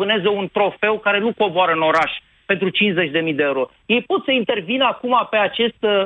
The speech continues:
pe această legislație cu derogări de la Ministerul Mediului, care sunt date pentru unii. Uite, le aveți afișate pe site-ul Ministerul Mediului. Și stau și întârzie treizeci de zile,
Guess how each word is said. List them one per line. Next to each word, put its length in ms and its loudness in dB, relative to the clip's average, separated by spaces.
pe 60 2
această 280 -2
legislație 540 0
cu 120 -2
derogări 380 0
de 100 2
la 140 0
Ministerul 340 0
Mediului, 260 0
care 160 -2
sunt 180 -2
date 240 0
pentru 420 -2
unii. 220 2
Uite, 120 -2
le 100 0
aveți 340 -4
afișate 380 -4
pe 180 -4
site-ul 300 -2
Ministerul 340 -2
Mediului. 240 -2
Și 120 0
stau 260 -2
și 140 0
întârzie 520 0
treizeci 320 -2
de 140 0
zile, 220 0